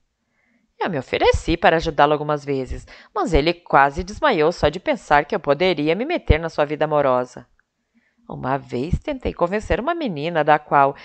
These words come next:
eu sabia que ele gostava a lhe dar uma chance, mas foi um desastre desde o começo.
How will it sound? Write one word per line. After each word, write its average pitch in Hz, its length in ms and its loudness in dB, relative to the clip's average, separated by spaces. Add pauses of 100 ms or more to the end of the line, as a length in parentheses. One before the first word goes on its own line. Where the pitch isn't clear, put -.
(200)
eu 415 100 -2
sabia 156 360 2
que 156 140 -10
ele 147 100 -2
gostava 160 460 0
a - 20 -4
lhe 294 80 -2
dar 151 220 2
uma 147 160 -4
chance, - 600 -6 (460)
mas 220 260 -6
foi 139 220 -6
um 139 100 -10
desastre 135 800 0
desde 156 400 -2
o 147 40 -2
começo. 139 640 -4